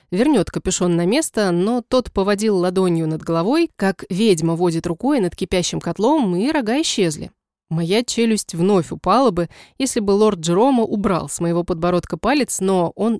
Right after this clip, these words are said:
не убрал. «Так что насчёт магии?» спросил декан. «Хочешь узнать, её нет или она спит?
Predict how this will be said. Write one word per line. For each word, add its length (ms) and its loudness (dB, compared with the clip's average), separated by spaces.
не 160 2
убрал. 400 -2
«Так 440 0
что 260 -2
насчёт 380 0
магии?» 560 2
спросил 480 -4
декан. 380 -2
«Хочешь 460 2
узнать, 440 2
её 240 4
нет 360 4
или 140 4
она 280 2
спит? 520 -2